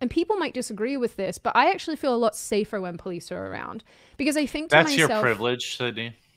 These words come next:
Speaker 1: Is that a <laughs> They're always really nice to me, and it's not, you know
Speaker 2: Mm.
Speaker 1: what? I always, I always said, like, "I never had issues with cops. They're so nice to me." And it wasn't until a friend of mine was like, "Dude, think this through. You're a woman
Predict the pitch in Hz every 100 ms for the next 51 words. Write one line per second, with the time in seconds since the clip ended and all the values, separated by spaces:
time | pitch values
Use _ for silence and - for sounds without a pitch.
0 | _ - 233 262 262 262 - 277 - -
1 | - - - - - - - 294 392 370
2 | 330 311 226 214 - 202 180 175 214 233
3 | - 254 254 233 233 233 240 277 - _
4 | - - _ _ - 202 233 311 - 214
5 | - 190 240 277 262 240 220 220 - 453
6 | 523 554 571 508 523 - 508 494 320 247
7 | 254 - 466 453 427 440 494 - 247 214
8 | 208 233 240 294 302 339 339 - 214 208
9 | 208 208 202 - - - 196 220 294 320
10 | - 269 359 349 - 233 202 185 214 226
11 | 262 214 220 294 349